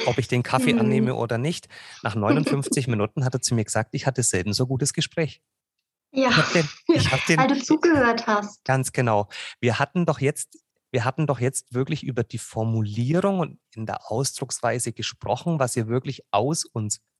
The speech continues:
Speaker 1: kommt. Und jetzt meine Frage, was lassen wir in uns rein? Also was ist beim achtsamen Kommunizieren, wie wichtig ist denn das Zuhören?
Speaker 2: Noch viel wichtiger als das Sprechen.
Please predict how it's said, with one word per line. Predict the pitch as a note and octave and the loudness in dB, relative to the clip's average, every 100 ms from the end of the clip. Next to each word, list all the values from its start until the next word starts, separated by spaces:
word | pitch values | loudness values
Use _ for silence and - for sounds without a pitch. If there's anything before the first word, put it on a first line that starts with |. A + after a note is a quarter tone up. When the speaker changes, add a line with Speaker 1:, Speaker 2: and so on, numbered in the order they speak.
| _ | _
Speaker 1:
kommt. | - A#2+ D#3+ A3 - - - - - | 0 0 0 -4 -12 -20 -20 -12 -2
Und | A2+ | 0
jetzt | B2 - D3+ | 0 -2 0
meine | C#3 C3 | 0 0
Frage, | - F#2 A2 D#3+ E3 _ _ - | -2 -2 0 -2 -4 _ _ -6
was | G2+ C3 - | -4 -2 0
lassen | C#3+ C#3 C#3 C3+ | 0 0 -2 0
wir | B2+ - - | 0 -2 -2
in | B2 D3+ | -2 0
uns | B2+ C#3 - | -2 -2 -2
rein? | A2+ G#2 G2+ | 0 0 0
Also | G#2 G2+ G#2+ A2 _ - | -2 -4 -6 -8 _ -6
was | B2 C#3+ - - _ _ _ | -2 -2 -4 -8 _ _ _
ist | - B2+ - - | -4 -2 -2 -4
beim | - G#2+ A2+ | -4 -4 -2
achtsamen | C#3+ - - E3 D#3 D3+ | -6 -4 -2 0 0 -2
Kommunizieren, | - B2 A#2 A2+ A2 - - C3+ D3+ E3 E3+ - _ _ _ | -2 0 2 2 -2 -2 -2 0 2 2 0 -4 _ _ _
wie | A#2 C3 | -6 -2
wichtig | C#3 B2+ - - | -2 -4 -8 -12
ist | C3+ - | -10 -6
denn | C3+ C3+ | -4 -4
das | C3 - | -4 -6
Zuhören? | - D#3+ E3 B2 G#2 E2+ E2+ _ _ _ _ _ _ _ - - _ _ _ _ - | -4 -4 -4 -2 -2 -2 -8 _ _ _ _ _ _ _ -20 -20 _ _ _ _ -2
Speaker 2:
Noch | B3+ C4+ - | 0 -2 -4
viel | - - B3 A3+ | -12 -8 -2 -2
wichtiger | A3+ G#3+ - G#3+ G#3 G#3 | -2 -2 -2 -2 -2 -4
als | G3+ - | -6 -8
das | - G#3 | -8 -6
Sprechen. | - - G#3 G3 - G#3 | -6 -6 -8 -8 -10 -16